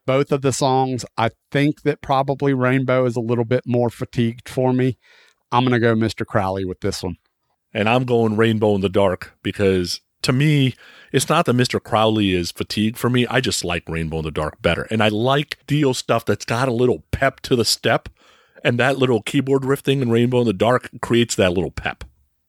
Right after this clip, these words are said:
Speaker 2: And then number one on the louder sound dot com for Ozzy was Crazy Train. Number one for the top tens website for Dio was Holy Diver. And before you answer, I'm gonna answer first. I don't care if I've heard it one time,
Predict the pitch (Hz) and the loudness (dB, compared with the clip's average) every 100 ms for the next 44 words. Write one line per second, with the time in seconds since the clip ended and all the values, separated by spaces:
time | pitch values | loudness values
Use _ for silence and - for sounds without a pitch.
0 | _ _ 123 131 127 139 175 175 135 143 | _ _ -2 0 0 0 0 0 2 0
1 | 143 - 120 120 110 104 110 135 147 143 | 0 -2 -2 2 0 2 2 2 0 -2
2 | - 123 123 127 123 113 - - 110 117 | 0 0 0 0 0 -2 -2 -2 0 0
3 | - 104 110 107 101 73 73 _ _ - | -2 -2 2 0 0 -6 -12 _ _ -2
4 | 101 - 113 113 95 82 90 69 57 _ | -2 0 0 0 0 -6 -8 -10 -12 _
5 | _ _ _ _ 107 127 143 127 127 131 | _ _ _ _ 0 2 2 2 2 0
6 | - 110 - - 120 - - 143 143 - | -2 -2 -2 -2 -2 -2 -2 -2 -2 -2
7 | 104 98 - 95 - 95 95 110 135 156 | 0 0 0 0 0 -6 -2 0 2 0
8 | _ _ _ _ - 107 - 117 110 113 | _ _ _ _ -2 -2 2 0 2 0
9 | 107 92 87 - - _ _ _ _ _ | 2 0 -2 -8 -16 _ _ _ _ _
10 | _ - 110 98 - 147 196 185 165 147 | _ -4 -4 -4 -2 0 2 2 2 0
11 | 143 127 131 120 117 - 92 95 - - | 0 0 2 2 0 -2 -4 -4 -4 -12
12 | _ _ _ _ 135 185 170 - 147 135 | _ _ _ _ -2 0 0 0 -2 2
13 | 131 123 131 117 98 143 165 170 165 165 | 0 2 2 2 2 0 0 -2 -2 -4